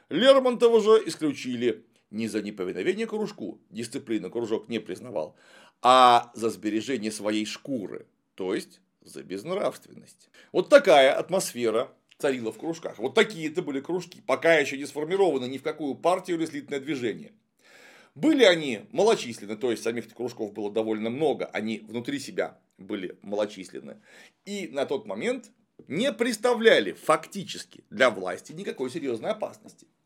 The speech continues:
То есть о них знали, их запрещали, вот могли сослать, но отлично понимали, что это просто литературные кружки самообразования.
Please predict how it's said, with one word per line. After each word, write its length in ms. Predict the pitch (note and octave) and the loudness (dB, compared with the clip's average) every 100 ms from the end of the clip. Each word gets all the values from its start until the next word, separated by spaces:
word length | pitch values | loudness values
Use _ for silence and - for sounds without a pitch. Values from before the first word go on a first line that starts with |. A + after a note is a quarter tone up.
| _ _ _ _ _ _ _ | _ _ _ _ _ _ _
То 120 | B3+ | 10
есть 140 | A#3+ B3 | 10 10
о 60 | |
них 200 | C4 C#4+ | 4 2
знали, 500 | D3+ D3 A#2 D3 F#3 - - | 0 2 2 2 -2 -10 -4
их 160 | C4 | 0
запрещали, 680 | A3+ B3+ G3+ F#3 - A2+ A2+ | 2 2 0 -2 2 2 4
вот 160 | E3 G3 | 2 2
могли 260 | E3+ F#3+ - | 2 2 4
сослать, 600 | F3 D#3+ A2+ B2 - - _ _ _ | 2 4 2 2 0 -14 _ _ _
но 440 | - F#3+ D#3+ - - _ | 2 6 6 4 -6 _
отлично 520 | - D3 B3 C4 - - | -2 0 2 0 0 -4
понимали, 500 | B2+ D#3+ G3 D3+ A2 | -4 2 4 4 2
что 200 | B2 - | -4 4
это 460 | G#3+ G3 D#3+ D3 | 8 8 6 0
просто 520 | D3 - F#3+ G3 E3 B2 | -2 2 6 6 4 -4
литературные 760 | B2 A2+ A#2+ F#3+ G3 D#3+ D3+ | -4 -2 0 4 4 4 -2
кружки 580 | D#3 A#2 D#3+ - D#3+ G3 | -4 -4 -4 -6 -8 -6
самообразования. 1120 | E3 D#3+ D#3+ D3+ C#3 D3 C#3+ E3 C#3 G#2 F2 | 0 2 2 2 0 0 2 4 4 2 -6